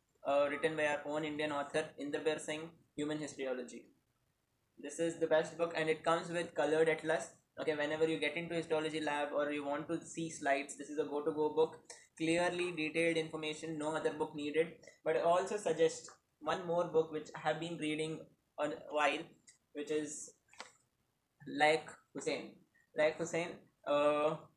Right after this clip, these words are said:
medical histology. It's almost same as the human histology, but, um, a more precise one. Okay, a more precise one, and you can just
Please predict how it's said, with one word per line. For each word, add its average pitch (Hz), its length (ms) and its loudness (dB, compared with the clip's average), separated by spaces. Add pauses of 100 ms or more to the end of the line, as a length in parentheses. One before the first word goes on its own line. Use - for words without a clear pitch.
(160)
medical 151 380 0
histology. 160 540 0
It's 160 300 -4
almost 180 420 0
same 185 300 -4 (100)
as 156 220 2
the 165 80 -4
human 165 260 -2
histology, 160 600 -4 (300)
but, 170 360 0 (200)
um, 165 540 2 (460)
a 175 60 -2
more 185 240 6
precise 156 480 0
one. 127 200 -8 (720)
Okay, 180 200 -6 (360)
a 156 60 -2
more 170 180 2
precise 170 420 0
one, 170 280 -2
and 160 180 0
you 170 60 -2
can 170 260 -4
just 160 360 0